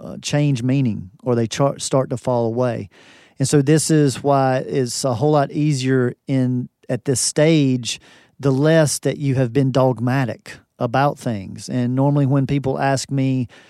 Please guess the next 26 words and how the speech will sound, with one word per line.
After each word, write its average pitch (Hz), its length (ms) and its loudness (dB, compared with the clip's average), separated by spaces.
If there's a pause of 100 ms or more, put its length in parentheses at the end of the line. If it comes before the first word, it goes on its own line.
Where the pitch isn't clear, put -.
(260)
a 131 80 -2
question, 147 640 2
many 139 240 2
times 139 400 0
I 127 160 2
will 123 760 -4
be 135 120 -2
very 139 240 2
careful 143 420 0
to 127 120 0
say, 131 440 0 (500)
you 147 120 0
know, 135 180 2
"This 131 320 2
is 127 140 0
my 127 120 0
truth - 440 -2
today." 120 540 -2 (300)
Uh, 120 500 -2
and 131 380 -2
sometimes 160 420 2
I 147 80 4
don't 143 200 2
expand 147 560 0
on 123 180 0
that. 113 260 -4